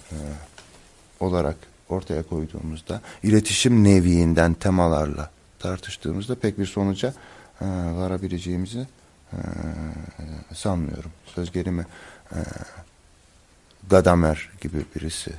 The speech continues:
e, için, e, yaşanmış deneyim, yani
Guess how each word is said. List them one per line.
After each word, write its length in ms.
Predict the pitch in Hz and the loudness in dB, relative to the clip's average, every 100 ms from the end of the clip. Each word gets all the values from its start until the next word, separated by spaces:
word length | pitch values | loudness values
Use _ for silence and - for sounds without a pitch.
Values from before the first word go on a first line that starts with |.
| - - - | -18 -18 -12
e, 40 | 78 78 78 - 82 - 87 87 - _ _ _ _ _ _ - | -10 -10 -12 -14 -14 -16 -18 -20 -20 _ _ _ _ _ _ -10
için, 460 | 87 - 117 127 - _ _ - - - - | -8 -4 -2 -4 -10 _ _ -20 -20 -20 -12
e, 40 | 85 82 80 80 | -10 -8 -10 -4
yaşanmış 640 | 90 101 110 107 107 - | -2 2 2 2 0 2
deneyim, 420 | 101 104 101 73 - - _ _ _ - 85 | 4 6 4 2 -6 -20 _ _ _ -20 -18
yani 200 | 82 | -16